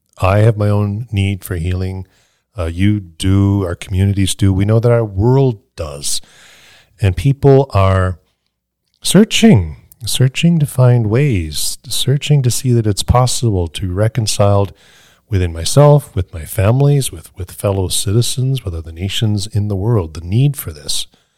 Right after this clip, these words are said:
is everywhere and in every context. So that's what I mean by getting in touch first, connecting first with myself and my environment, and the fact that healing and reconciliation impacts everybody. So connect with that and then connect with the visit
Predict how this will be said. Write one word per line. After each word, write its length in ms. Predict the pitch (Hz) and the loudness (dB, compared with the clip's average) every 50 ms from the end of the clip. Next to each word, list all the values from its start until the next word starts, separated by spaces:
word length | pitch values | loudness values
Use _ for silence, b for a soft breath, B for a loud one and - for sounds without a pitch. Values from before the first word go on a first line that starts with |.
| _ _ _ _ _ _ _ _ - | _ _ _ _ _ _ _ _ 0
is 260 | 104 101 95 92 - - | 2 2 2 2 0 0
everywhere 440 | 101 107 113 117 98 87 90 90 | 0 0 0 0 -2 -2 -2 -4
and 120 | 90 85 90 | -4 -6 -8
in 120 | 90 87 90 | -10 -10 -10
every 160 | 85 85 87 | -12 -14 -12
context. 540 | - - 104 104 101 - - 78 - - - | -6 -4 -2 -2 -2 -6 -10 -10 -10 -10 -2
So 40 | |
that's 200 | - 117 135 - | 0 0 2 4
what 100 | - 151 | 2 2
I 20 | 143 | 4
mean 180 | 131 123 117 | 4 4 4
by 100 | 101 104 | 2 0
getting 340 | 95 90 104 98 101 98 95 | 0 0 -2 -4 -4 -6 -6
in 100 | 92 87 | -8 -10
touch 360 | - - - 107 101 - - | -10 -4 -2 -2 -2 -2 -6
first, 480 | - - - 120 110 98 87 - - - | -10 -4 0 0 0 2 0 -2 -8 -8
connecting 420 | - 104 101 104 - _ - 90 | -6 -4 -4 -4 -4 _ -10 -12
first 440 | 87 - - 101 98 92 - - b b b b b b b b b | -8 -2 0 0 0 0 -2 -6 b b b b b b b b b
with 160 | - 82 - | -12 -8 -6
myself 520 | - 101 80 - - 104 104 110 107 - - | -4 -4 -2 0 0 2 2 2 2 0 -6
and 80 | 95 | -8
my 140 | 87 85 85 | -8 -8 -8
environment, 500 | 87 80 87 101 101 104 104 101 98 101 - | -8 -4 -2 -2 0 0 -2 -4 -6 -8 -8
and 160 | - 95 92 85 | -10 -10 -8 -10
the 40 | |
fact 380 | 87 - - 107 101 101 - - | -6 -2 0 0 0 -2 -4 -8
that 140 | - 90 - | -12 -12 -6
healing 320 | - 107 107 104 101 98 | -4 -2 -2 -2 -4 -6
and 80 | 95 92 | -6 -8
reconciliation 920 | 92 90 - 98 90 - - 92 87 90 95 101 101 - - - 80 76 - _ _ _ _ _ _ _ _ _ _ _ _ _ _ _ _ _ _ _ _ _ _ _ - | -10 -10 -10 -10 -8 -6 -6 -6 -4 -2 -2 -2 -2 -2 -4 -6 -10 -18 -20 _ _ _ _ _ _ _ _ _ _ _ _ _ _ _ _ _ _ _ _ _ _ _ -2
impacts 640 | - 113 104 98 - 95 90 87 - - - - - - _ _ _ _ _ - | 0 0 0 0 -2 -4 -4 -4 -4 -6 -6 -8 -8 -10 _ _ _ _ _ -4
everybody. 460 | 107 101 107 104 90 - 73 71 - - | -2 0 0 -2 -4 -6 -12 -20 -12 -8
So 380 | - - - 104 95 87 b b b b b b b b b b b | -6 -2 0 0 0 -2 b b b b b b b b b b b
connect 320 | - - 110 135 165 - - | -4 0 0 0 2 2 0
with 120 | 190 - | 0 2
that 320 | - 120 117 120 117 - | 4 2 2 2 0 -2
and 120 | 104 98 101 | -4 2 4
then 160 | 139 165 180 | 4 4 4
connect 340 | - 139 107 92 85 - - | 4 0 -2 -2 -4 -8 -12
with 120 | 92 - | -18 -18
the 60 | - | -8
visit 400 | 87 101 110 110 - 76 69 - | -2 0 0 0 0 -4 -10 -18